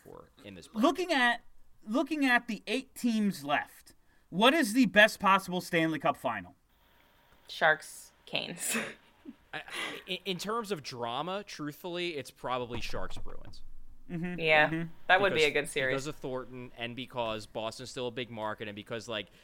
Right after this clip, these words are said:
Speaker 1: like, I like the Sharks so much and I hate the Bruins so much, I would get so invested in that because not only do I have a clear team to root for, I have a clear team to root against.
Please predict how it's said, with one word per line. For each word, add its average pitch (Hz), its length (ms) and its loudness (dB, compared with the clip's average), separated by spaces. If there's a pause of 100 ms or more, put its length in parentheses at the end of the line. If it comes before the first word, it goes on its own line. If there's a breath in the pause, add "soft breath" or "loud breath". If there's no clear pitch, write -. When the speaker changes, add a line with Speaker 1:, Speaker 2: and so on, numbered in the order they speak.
(340 soft breath)
Speaker 1:
like, 123 160 -14 (120)
I 147 120 -2
like 143 340 -2
the 185 100 -4
Sharks 170 400 -4
so 165 240 -4
much 160 440 -6 (100)
and 123 140 -6
I 117 140 -4
hate 120 300 -10
the 131 80 -10
Bruins 110 480 -6
so 147 220 -4
much, 147 380 -6
I 117 120 0
would 117 140 0
get 117 140 -4
so 120 260 -4
invested 113 480 -2
in 120 80 -6
that 123 220 -2
because 107 240 -8
not 110 160 -4
only 113 140 -6
do 107 100 -6
I 104 40 -2
have 107 100 -6
a 107 40 -12
clear 113 260 -12
team 113 220 -12
to 101 60 -6
root 101 220 -8
for, 123 200 -8
I 104 40 -4
have 95 80 -6
a 92 40 -12
clear 104 240 -10
team 98 220 -12
to 92 80 -10
root 87 140 -12
against. - 400 -16